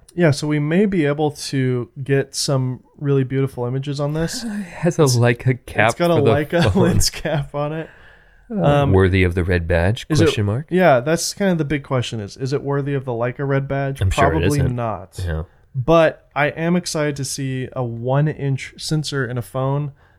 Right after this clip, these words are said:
Speaker 1: Uh, that's
Speaker 2: Yeah.
Speaker 1: the thing that makes phone cameras look terrible is the fact that it's just a tiny little sensor.
Speaker 2: And the digital sharpness that they
Speaker 1: Mm,
Speaker 2: add.
Speaker 1: exactly. So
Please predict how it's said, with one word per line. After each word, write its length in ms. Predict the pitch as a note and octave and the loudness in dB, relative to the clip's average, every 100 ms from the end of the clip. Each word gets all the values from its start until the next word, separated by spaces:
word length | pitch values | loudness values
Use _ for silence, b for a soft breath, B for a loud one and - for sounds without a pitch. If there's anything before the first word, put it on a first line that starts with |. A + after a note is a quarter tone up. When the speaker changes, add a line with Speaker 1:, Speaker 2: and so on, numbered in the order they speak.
| b - | b -2
Speaker 1:
Uh, 160 | B2 | 0
that's 200 | B2 C3+ | 2 0
Speaker 2:
Yeah. 40 | - C#3+ | -2 -4
Speaker 1:
the 60 | |
thing 180 | D3 C#3 | -2 -2
that 140 | C3 | -4
makes 380 | B2+ B2+ A#2+ - | -4 -6 -8 -14
phone 420 | - - C3 B2+ B2+ | -14 -8 -6 -6 -6
cameras 800 | C3 B2 B2 A#2+ A#2+ A#2+ C3+ - C#3 | -8 -8 -8 -8 -10 -12 -16 -18 -10
look 340 | A#2+ A#2 - | -10 -10 -10
terrible 500 | C3 A#2 A2+ A2+ A2+ | -8 -6 -6 -6 -6
is 300 | A2+ A2+ A2+ | -8 -8 -8
the 80 | A#2 | -12
fact 300 | - A2 - | -10 -12 -12
that 120 | G#2+ | -14
it's 120 | G#2+ | -14
just 180 | - - | -16 -12
a 60 | A2 | -12
tiny 400 | - - A2+ A2+ | -10 -8 -6 -6
little 200 | A2 A2 | -8 -10
sensor. 300 | - A2+ G#2 | -12 -4 2
Speaker 2:
And 80 | F#2 | 2
the 60 | |
digital 400 | E2 F2+ F2 E2+ | 2 -2 -4 -6
sharpness 520 | E2 - E2+ - E2 - | -4 -2 -2 -2 -8 -8
that 160 | D#2+ | -10
they 80 | E2 | -6
Speaker 1:
Mm, 180 | E2 - | -4 -6
Speaker 2:
add. 160 | - - A#2+ | -8 -16 -16
Speaker 1:
exactly. 520 | A2+ A2+ G#2+ A2+ A2+ | -10 -8 -8 -10 -10
So 440 | - B2+ B2+ A#2+ | -4 -2 -2 -6